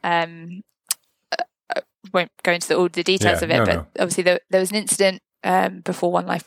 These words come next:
Speaker 1: rebranded as One Life,
Speaker 2: Mm-hmm.
Speaker 1: um, involving a swimming pool. So there was a, a need or a desire to up the standards of lifeguarding and,
Speaker 2: Mm-hmm.
Speaker 1: um, systems and processes within the company. And the company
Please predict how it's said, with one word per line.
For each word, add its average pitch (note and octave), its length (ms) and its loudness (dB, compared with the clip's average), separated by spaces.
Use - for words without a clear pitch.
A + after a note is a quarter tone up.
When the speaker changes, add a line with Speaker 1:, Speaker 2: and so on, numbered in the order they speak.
Speaker 1:
rebranded F3 440 0
as F3 120 -6
One F#3 160 2
Life, F3+ 340 2
Speaker 2:
Mm-hmm. - 600 -4
Speaker 1:
um, F3 260 4
involving G#3+ 440 2
a F#3 60 -4
swimming F#3 260 0
pool. F3+ 460 0
So F3+ 220 2
there F#3 180 2
was F3+ 280 -2
a, F3+ 140 2
a F#3+ 100 0
need G#3+ 460 0
or F3+ 60 4
a F3+ 40 -2
desire F#3 560 2
to F3 560 -2
up - 260 2
the F3+ 120 0
standards E3+ 600 0
of E3 140 -6
lifeguarding E3 720 0
and, D#3+ 380 -8
Speaker 2:
Mm-hmm. D#2 320 -4
Speaker 1:
um, E3 420 -2
systems - 600 0
and F#3 120 -6
processes E3+ 1040 0
within F3 300 2
the F3 60 -2
company. D#3 460 -4
And E3+ 140 -2
the F3+ 40 2
company F3+ 580 2